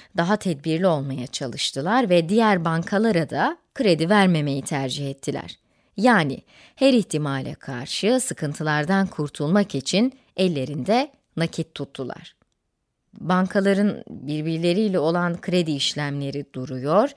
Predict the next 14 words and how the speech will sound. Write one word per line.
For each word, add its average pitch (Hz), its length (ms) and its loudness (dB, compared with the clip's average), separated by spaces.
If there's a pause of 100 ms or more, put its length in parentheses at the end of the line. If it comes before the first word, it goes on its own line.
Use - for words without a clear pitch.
(320)
Herkes 208 500 0
verdiği 175 460 0
kredileri 170 640 -4
geri 202 240 4
almaya 147 420 -2
çalışıyor - 640 -4
ve 247 140 2 (340)
hiç - 240 -2
kimse 160 320 -4
yeni 214 280 2
kredi 139 360 -6
vermek 165 460 -2
istemiyor. 151 720 -6 (560)
İşte 165 400 -2